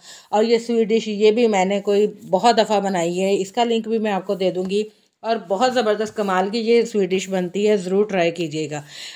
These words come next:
अच्छा जी, ये फाइनल अब इनको टचिंग दे रही हूँ तो मैंने इसमें वन,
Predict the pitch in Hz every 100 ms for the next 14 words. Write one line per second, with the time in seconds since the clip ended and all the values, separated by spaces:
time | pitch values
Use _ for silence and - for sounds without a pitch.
0 | - 262 294 277 285 277 240 240 254 262
1 | 226 247 240 233 240 240 226 254 247 214
2 | 214 220 226 226 214 202 202 214 220 214
3 | 202 196 220